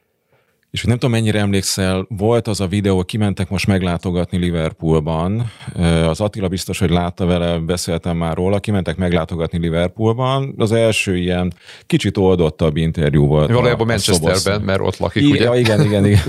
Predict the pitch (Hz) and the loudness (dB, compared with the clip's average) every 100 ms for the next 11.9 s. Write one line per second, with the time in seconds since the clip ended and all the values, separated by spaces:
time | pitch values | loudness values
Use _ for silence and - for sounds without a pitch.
0 | - - - - - - 104 131 107 107 | -6 -10 -10 -10 -10 -2 0 2 2 4
1 | 107 95 90 95 87 95 90 92 87 92 | 4 2 0 0 2 2 2 0 0 0
2 | 110 143 156 - 113 120 120 113 120 139 | 2 0 0 -2 -2 0 0 2 0 2
3 | 175 123 92 98 110 90 95 92 95 104 | 0 0 -4 -2 -2 0 2 2 4 0
4 | 107 101 98 101 98 _ - - - - | -2 -2 0 -2 -4 _ -20 -20 -18 -4
5 | 87 101 95 101 92 80 123 101 87 87 | -2 0 2 2 2 0 0 0 -2 -2
6 | 80 80 - 85 82 80 90 87 87 80 | 0 0 2 2 2 0 0 0 2 0
7 | 78 78 78 80 - 76 80 73 78 69 | -2 -2 -2 -2 -2 -4 -2 -2 0 0
8 | 71 80 104 90 143 151 87 78 69 71 | 2 0 -4 -4 -4 -2 -2 -4 -4 -2
9 | 73 - 104 85 71 76 73 78 90 104 | 0 0 2 2 0 -4 -4 -2 -2 -2
10 | 110 104 92 90 104 85 76 85 76 76 | -2 -2 -2 0 0 0 -4 -2 -2 -2
11 | 82 104 123 113 92 85 - 82 - | -6 -4 -4 -2 -2 -6 -2 0 -2